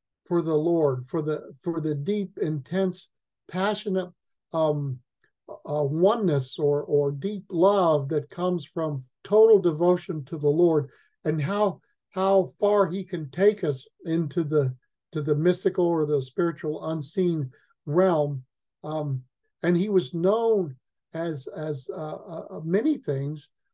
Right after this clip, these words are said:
but he developed a, a governmental anointing, as we've learned, and you can go on Wikipedia or other sites and read more about him. But he was instrumental in preventing war between some of the Swiss cantons, which are like counties.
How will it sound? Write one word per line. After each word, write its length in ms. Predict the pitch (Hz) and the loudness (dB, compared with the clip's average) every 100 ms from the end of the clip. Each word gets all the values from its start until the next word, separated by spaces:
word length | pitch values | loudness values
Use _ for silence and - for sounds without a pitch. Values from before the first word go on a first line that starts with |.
| _ _ | _ _
but 160 | 170 | 0
he 100 | 160 | 0
developed 680 | 180 160 147 185 233 208 - | -2 -2 2 2 4 0 0
a, 160 | 170 147 | -2 -2
a 120 | - 147 | -6 -2
governmental 880 | 165 180 185 175 185 180 165 180 | 0 2 2 2 0 -4 -8 -6
anointing, 640 | 147 160 185 185 139 131 131 147 | -4 -2 -2 -2 -8 -12 -10 -4
as 200 | 143 131 | -2 -2
we've 280 | 147 139 | -6 -6
learned, 420 | 147 147 151 147 151 | 0 2 2 -2 -4
and 240 | 147 147 | -6 -4
you 100 | 160 | -6
can 200 | - 147 | -4 -4
go 300 | 147 156 151 | 0 4 4
on 120 | 147 | 2
Wikipedia 580 | 147 143 139 156 156 156 | -6 -6 -6 -4 -4 -2
or 140 | 147 | -2
other 240 | 143 147 143 | -2 0 -2
sites 480 | 127 143 143 135 - | -2 -4 -4 -4 -6
and 160 | 139 | -6
read 240 | 147 151 139 | -4 -6 -2
more 240 | 143 151 151 | -2 -2 -4
about 400 | 139 151 156 139 | -6 -4 -4 -4
him. 260 | 143 135 127 _ _ _ _ _ - | -4 -4 -8 _ _ _ _ _ -2
But 120 | 156 | 0
he 120 | 175 | 2
was 220 | 165 147 | 0 2
instrumental 720 | 190 208 - 190 180 185 180 156 | 2 2 0 2 2 2 2 -2
in 100 | 139 | -4
preventing 580 | 160 147 170 165 156 | -6 -4 -4 -2 -4
war 300 | 143 165 170 | -2 0 0
between 520 | 156 147 - 175 160 143 | 0 -4 -6 -6 -6 -6
some 260 | - 160 | -4 -4
of 80 | 156 | -2
the 100 | 143 | -2
Swiss 380 | 135 170 147 - | -4 -4 -6 -8
cantons, 640 | - 165 160 160 156 156 | -10 -6 -6 -6 -6 -4
which 220 | 147 139 151 | -4 -6 -4
are 80 | |
like 240 | 143 139 131 | -4 -4 -6
counties. 560 | - 151 143 160 143 | -8 -8 -6 -10 -10